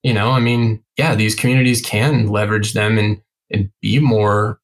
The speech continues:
economically viable. You know, I mean, just look at history of Moab and Fruita, now Bentonville, um, and things like that. I mean, it's just, there's a lot of opportunity. And, you know, one of the mantras that we say at Pearl Izumi is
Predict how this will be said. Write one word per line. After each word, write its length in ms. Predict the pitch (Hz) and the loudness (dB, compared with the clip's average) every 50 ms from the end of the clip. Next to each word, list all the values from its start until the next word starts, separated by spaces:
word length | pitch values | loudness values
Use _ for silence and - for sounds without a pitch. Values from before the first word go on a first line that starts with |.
| _ _ - | _ _ -10
economically 640 | 110 107 - 113 107 107 110 110 110 104 - 107 104 | -8 -6 -2 -2 0 0 0 0 0 -2 -2 -2 -2
viable. 840 | 101 - - 104 110 104 104 101 101 104 98 101 101 104 107 - _ _ _ _ _ _ _ _ - | -2 -2 -4 -4 -2 0 0 0 0 0 0 -2 -2 -2 -4 -6 _ _ _ _ _ _ _ _ -4
You 100 | 139 135 | -2 0
know, 120 | 113 117 139 | 2 2 2
I 60 | 143 | 2
mean, 440 | 127 123 120 120 117 113 113 - - | 2 2 2 2 2 2 0 -2 -6
just 200 | - - 110 - | -6 -6 -4 -2
look 140 | - 135 131 | -2 -2 -2
at 100 | 135 113 | -2 -2
history 460 | - - 127 139 - - 120 110 104 | -2 -2 -2 -2 -2 -2 0 0 2
of 320 | 101 101 98 98 98 - - _ _ _ | 2 0 0 -2 -4 -8 -14 _ _ _
Moab 560 | - 107 110 113 117 113 110 107 101 98 101 107 | -4 -2 0 0 0 0 0 0 0 0 -2 -2
and 120 | 104 107 | -4 -6
Fruita, 640 | - - - 123 123 120 113 107 101 101 101 104 - - _ _ _ _ _ _ _ _ _ _ | -4 -2 0 0 2 2 2 2 0 0 -2 -2 -4 -8 _ _ _ _ _ _ _ _ _ _
now 240 | - 101 113 113 101 98 | -2 0 0 0 0 0
Bentonville, 840 | 98 104 123 - 202 147 110 104 101 101 98 98 101 107 - - _ _ _ _ - | 0 0 0 0 -2 -2 0 0 0 2 0 0 -2 -4 -6 -12 _ _ _ _ -8
um, 580 | 110 104 104 104 101 101 101 101 101 101 104 - _ _ _ _ _ | -6 -4 -4 -2 -2 -2 -2 -2 -2 -2 -4 -8 _ _ _ _ _
and 120 | - 110 | -8 -4
things 200 | - 165 170 151 | 0 0 2 2
like 160 | 131 113 107 - | 2 2 0 -2
that. 300 | - 113 120 117 113 110 | -2 -2 0 0 0 0
I 80 | 107 | 0
mean, 320 | 110 110 107 107 110 107 - | 0 0 0 0 -2 -2 -4
it's 220 | - 117 107 - - | -6 -6 -4 -4 -2
just, 400 | - 101 98 - - - - - _ _ _ _ _ _ _ _ _ _ _ _ - | -2 -2 -2 -4 -6 -8 -12 -16 _ _ _ _ _ _ _ _ _ _ _ _ -4
there's 160 | - 113 113 | -2 0 2
a 60 | 139 | 2
lot 220 | 135 139 143 - | 2 2 2 0
of 60 | - 117 | 0 -2
opportunity. 760 | 127 135 - 123 113 - - 110 143 143 120 107 104 104 | -2 -2 -2 -4 -2 0 0 2 2 2 2 2 0 0
And, 340 | 104 101 104 101 101 98 - - _ _ _ _ _ _ _ _ | 0 0 2 0 0 -2 -4 -8 _ _ _ _ _ _ _ _
you 100 | - 147 | -4 -2
know, 180 | 143 143 135 131 | 0 2 2 2
one 160 | 131 139 143 | 2 2 2
of 100 | 151 139 123 | 2 2 2
the 100 | 120 117 | 2 2
mantras 540 | 113 110 113 131 127 - 135 123 113 107 | 2 2 0 0 0 0 0 0 0 0
that 160 | 117 131 - 95 | 0 0 0 -2
we 100 | 107 107 | -2 -4
say 280 | 107 - - 107 104 | -4 -2 -2 -2 -2
at 120 | 98 98 - | -2 -2 -2
Pearl 200 | - 110 107 104 | -2 0 0 0
Izumi 340 | 101 104 120 135 113 107 | 0 0 0 2 2 2
is 200 | 104 101 101 98 | 0 -2 -2 -4